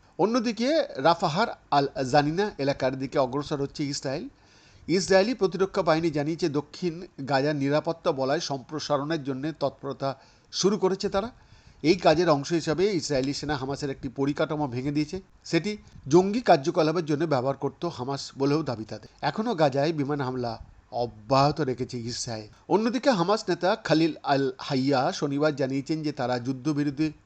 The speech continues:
নিয়ে দুদিন আগে ইজিপ্ট এবং কাতারের কাছ থেকে যুদ্ধবিরতির প্রস্তাব পেয়েছেন।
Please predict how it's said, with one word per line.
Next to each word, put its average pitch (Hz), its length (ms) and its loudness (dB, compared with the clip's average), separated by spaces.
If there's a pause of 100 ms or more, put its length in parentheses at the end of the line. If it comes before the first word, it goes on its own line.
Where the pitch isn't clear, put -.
(120)
নিয়ে 147 220 0
দুদিন 139 340 -2
আগে 127 400 -2 (400)
ইজিপ্ট 160 360 -2
এবং 170 240 2
কাতারের 143 340 0
কাছ 147 240 -2
থেকে 165 160 -4
যুদ্ধবিরতির 135 680 -4
প্রস্তাব 151 340 -4
পেয়েছেন। 170 300 -6